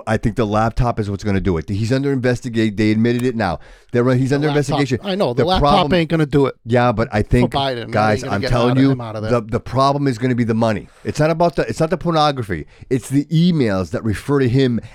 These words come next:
Speaker 1: as the big guy. The big guy gets
Speaker 2: You,
Speaker 1: ten percent.
Speaker 2: you know how that's gonna happen, though,
Speaker 1: Hmm.
Speaker 2: is that the Republicans need to take the House and the
Speaker 1: Yeah.
Speaker 2: Senate.
Speaker 1: Yeah. No,
Speaker 2: But
Speaker 1: no, you're right. Uh, but a lot of people are like, "Oh, it's, it's, it's not the Hunter Biden thing."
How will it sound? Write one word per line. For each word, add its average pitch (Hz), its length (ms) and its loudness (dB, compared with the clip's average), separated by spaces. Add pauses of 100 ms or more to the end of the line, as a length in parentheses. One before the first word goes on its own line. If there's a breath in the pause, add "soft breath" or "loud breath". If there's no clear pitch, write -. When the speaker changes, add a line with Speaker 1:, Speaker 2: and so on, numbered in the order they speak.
Speaker 1:
as 107 240 -2
the 113 140 -2
big 127 300 0
guy. 85 260 -2
The 78 160 -6
big 127 240 0
guy 120 180 0
gets 123 220 -2
Speaker 2:
You, 151 60 -8
Speaker 1:
ten 127 220 -2
percent. 117 340 -4
Speaker 2:
you 160 40 -4
know 156 140 -2
how 165 140 -2
that's 165 200 -4
gonna 131 160 -6
happen, 165 320 -4
though, 123 220 -4 (120)
Speaker 1:
Hmm. 98 200 -4 (320)
Speaker 2:
is 131 240 -4
that 120 260 -2 (380)
the 147 80 -2
Republicans 139 680 -4
need 131 280 -8
to - 40 -10
take 131 240 -4
the 120 80 -4
House 131 400 -6
and 131 380 -8 (380)
the 110 80 -6
Speaker 1:
Yeah. 87 80 -2
Speaker 2:
Senate. 131 220 -6 (420)
Speaker 1:
Yeah. - 60 -8
No, 67 400 -4
Speaker 2:
But 202 40 2
Speaker 1:
no, 226 80 4
you're 180 140 2
right. 208 260 -2 (100)
Uh, 131 60 -4
but 127 160 0
a 208 60 2
lot 240 180 0
of 233 60 0
people 196 180 0
are 175 60 4
like, 147 140 2
"Oh, 214 200 4
it's, 127 100 -4 (200 soft breath)
it's, - 240 -10
it's 143 240 -2
not 220 100 0
the 214 80 -4
Hunter 185 180 0
Biden 156 300 -2
thing." 87 240 -4